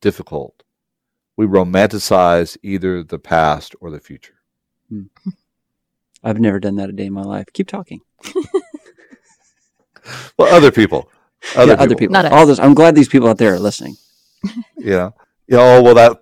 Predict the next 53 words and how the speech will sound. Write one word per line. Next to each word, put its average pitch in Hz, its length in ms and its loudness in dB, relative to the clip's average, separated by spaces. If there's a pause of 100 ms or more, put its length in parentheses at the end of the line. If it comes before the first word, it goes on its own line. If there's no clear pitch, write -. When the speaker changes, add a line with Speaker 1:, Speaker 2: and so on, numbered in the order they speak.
(140)
Speaker 1:
former 139 360 2
church 123 320 -2
was 113 100 -8
so 117 160 2
wonderful. 98 600 -4 (340)
You 113 100 2
know, 107 60 4
w-, 107 220 -4 (380)
were 131 120 2
there 131 120 4
not 131 180 4
enough 131 180 2
graves 117 360 2
in 107 120 0
Egypt 110 540 0
that 110 120 -4
you 110 100 -8
had 107 140 0
to 98 60 -6
bring 104 220 -4
us 101 100 0
to 110 100 0
the 98 140 2
desert 98 460 0
to 92 100 -6
bury 87 380 2
us?" 73 280 -16
You 117 60 -12
know, 92 80 -8
because 98 280 -2
it 101 100 -4
was, 104 140 -8 (180)
li-, 120 220 -6
life 123 320 2
back 117 200 2
then 110 180 2
wasn't 101 340 -2
so 101 140 -2
bad. 85 380 0 (520)
Well, 175 120 -2
yeah, 190 260 0
it 202 60 0
was 226 160 -10
miserable. 240 520 -4
You 117 120 -10
were 127 80 -6
in 120 80 -14
slavery, 131 600 -6
right? 95 260 -8 (120)
But 92 140 -20 (520)
when 87 100 -14
the 87 60 -8
p-, - 140 -14